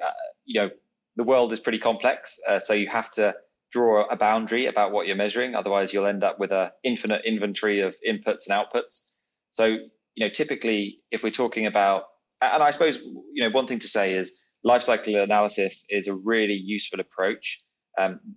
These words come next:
for quantifying the environmental impacts of low carbon transition technologies. So when we're talking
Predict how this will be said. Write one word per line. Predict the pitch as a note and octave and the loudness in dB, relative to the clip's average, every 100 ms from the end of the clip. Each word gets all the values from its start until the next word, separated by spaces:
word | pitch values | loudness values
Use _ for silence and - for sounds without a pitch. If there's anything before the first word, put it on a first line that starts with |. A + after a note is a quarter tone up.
| _ | _
for | G#2+ | -8
quantifying | - A2 - G2+ F#2+ | -4 -4 0 0 0
the | G2 | -2
environmental | F#2+ G2 F#2+ F#2 F#2 | 0 0 0 -4 -8
impacts | F2+ F#2 - - - | -4 -6 -6 -10 -8
of | F2+ - | -8 -6
low | G2+ G2 F#2+ | -2 -2 0
carbon | G2+ F#2+ F#2+ | 0 -2 -2
transition | - F#2+ F#2 - F#2+ | -4 -4 -4 -6 -6
technologies. | - F#2+ G2+ G#2 B2 B2 B2 | -6 -4 0 -2 -2 -4 -4
So | - G2+ | 0 2
when | F#2 | 2
we're | F2+ | -2
talking | - F#2+ F#2+ | -2 -4 -4